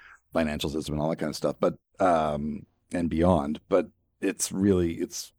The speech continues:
it <laughs> really is nothing. It's just the thing that the, the dingus that they're after and they need to get, and they need to get to the guy to get the thing and get the other thing. Anyway, it's, it's,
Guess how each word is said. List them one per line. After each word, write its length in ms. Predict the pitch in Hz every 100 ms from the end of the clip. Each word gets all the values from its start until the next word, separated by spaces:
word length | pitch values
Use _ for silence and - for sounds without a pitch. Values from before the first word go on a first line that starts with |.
| _
it 240 | 92 - -
<laughs> 0 |
really 240 | 165 -
is 240 | 170 170 123
nothing. 420 | 131 - 127 110 - - -
It's 140 | - -
just 220 | 127 101
the 120 | 123
thing 440 | - 127 117 104 98
that 180 | 90 -
the, 180 | 95 95
the 120 | 95
dingus 460 | 87 107 98 87 -
that 180 | 85
they're 140 | 85 82
after 460 | 80 - 87 78
and 100 | 78
they 60 | 78
need 200 | 80 76
to 80 | 80
get, 280 | 78 80 78
and 260 | 76 73 - - - -
they 160 | - 82
need 300 | 85 87 78
to 60 |
get 180 | 76 82
to 80 | 80
the 80 | 76
guy 340 | 76 82 80
to 80 | 76
get 180 | 82 -
the 100 | 71
thing 380 | - 87 85 82
and 160 | 73
get 160 | 71 -
the 120 | 76
other 140 | 80 80
thing. 180 | -
Anyway, 400 | 98 107 98 147
it's, 240 | 147 123 -
it's, 240 | - -